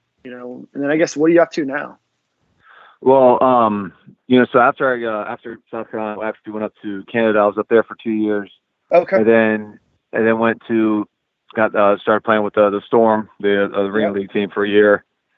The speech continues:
Speaker 2: and then, uh, started doing some work with, uh,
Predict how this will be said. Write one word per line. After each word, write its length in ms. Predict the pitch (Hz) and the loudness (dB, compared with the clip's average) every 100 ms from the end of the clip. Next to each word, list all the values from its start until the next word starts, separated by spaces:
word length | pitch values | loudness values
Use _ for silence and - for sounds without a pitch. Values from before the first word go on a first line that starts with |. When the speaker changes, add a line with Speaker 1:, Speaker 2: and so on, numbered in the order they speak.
| _ - | _ -2
Speaker 2:
and 140 | 107 | 2
then, 160 | 113 110 | 4 2
uh, 140 | 104 | 0
started 280 | - 117 110 | 2 2 4
doing 320 | 117 113 110 - | 0 -2 -4 -10
some 260 | 107 101 | -10 -4
work 220 | 117 117 120 | 0 0 0
with, 160 | 113 | 2
uh, 200 | 107 101 | 2 2